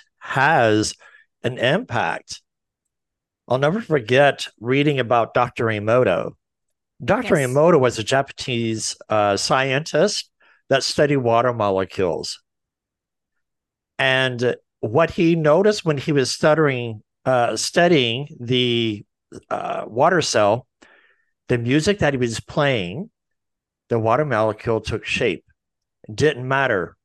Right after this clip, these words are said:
Speaker 1: where it was taken from, the gutter, the toilet, the rainwater, it didn't matter. It took shape. So he changed the music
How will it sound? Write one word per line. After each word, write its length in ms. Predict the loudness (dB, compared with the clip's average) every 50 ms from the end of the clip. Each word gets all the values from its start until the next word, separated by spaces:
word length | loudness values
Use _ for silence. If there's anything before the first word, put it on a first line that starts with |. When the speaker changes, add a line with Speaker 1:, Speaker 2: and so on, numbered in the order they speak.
| _ -6
Speaker 1:
where 240 | -2 2 4 4
it 120 | 4 2 0
was 200 | -2 -2 -4 -4
taken 360 | -4 -4 -2 -2 -4 -6 -6
from, 400 | -6 -4 -4 -4 -4 -4 -8 -12 -20 -20 -20 -20 -20 _ _ _
the 120 | -6 -6
gutter, 500 | -2 0 0 0 2 2 2 2 0 0
the 140 | 0 0 -2
toilet, 720 | -2 -2 -2 0 2 2 2 2 2 2 2 2 0 0 -2
the 160 | -4 -4 -2
rainwater, 520 | -2 -2 -2 -2 -2 0 0 2 2 2 0
it 100 | 0 0
didn't 260 | -2 -2 -2 -4 -4
matter. 480 | -2 -2 0 0 0 -2 -2 -4 -6 -10 _ _ _ _ _ _ _ _ _ _ _ _ _ _ _ _ 0
It 240 | 0 0 0 0
took 240 | -2 -2 -2 -2 -2
shape. 420 | -4 -2 0 2 2 2 0 -4 _ _ _ _ _ _ _ _ _ _ _ _ _ _ _ _ _ _ _ _ _ _ _ _
So 180 | -8 -2 0 0
he 260 | 2 2 0 -2 -2
changed 800 | -2 -2 -4 -2 -2 0 0 2 2 2 0 0 -2 -4 -2 -2
the 80 | -2
music 760 | -2 -2 -2 -2 -2 -2 -2 -2 -2 -2 -4 -4 -6 -12 -18